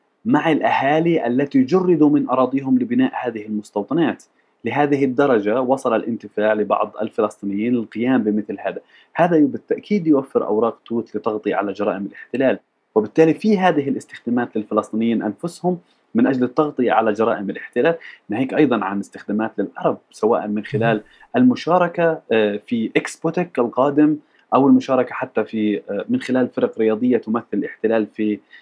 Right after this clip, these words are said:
آه، آه، في مسابقات رياضية وغيرها، أو حتى مشاركة شركة نتافيم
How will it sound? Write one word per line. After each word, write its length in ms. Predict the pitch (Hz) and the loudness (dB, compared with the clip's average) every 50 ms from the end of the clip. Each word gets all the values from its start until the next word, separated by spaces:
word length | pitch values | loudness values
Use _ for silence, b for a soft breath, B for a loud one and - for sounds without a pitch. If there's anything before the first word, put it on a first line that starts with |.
| b b _ _ - | b b _ _ -6
آه، 160 | 101 - - - | -6 -6 -6 -6
آه، 240 | 104 98 98 101 104 | -6 -6 -4 -6 -6
في 140 | - - | 0 2
مسابقات 640 | 131 131 - - 123 113 104 - - 113 113 - - | 4 4 4 2 0 -2 -2 -2 -2 -2 -2 0 0
رياضية 360 | 107 107 101 107 110 107 104 | 0 0 0 0 -2 -2 -2
وغيرها، 600 | 98 101 98 - 156 156 143 - - 143 143 143 - _ _ _ - 170 | -2 -2 0 2 2 2 2 0 -2 -2 -2 -2 -6 _ _ _ 0 0
أو 100 | 170 165 | 0 2
حتى 320 | - 208 208 208 - 180 | 0 0 -2 0 -2 -4
مشاركة 440 | 180 170 - 180 180 170 - 175 170 | -4 -2 0 0 0 0 -2 -4 -6
شركة 360 | - - 175 170 - - 156 - | -4 -4 -4 -2 -2 -4 -2 0
نتافيم 520 | 165 156 - 160 - - 196 175 131 98 | 0 0 0 -2 -2 0 2 2 2 2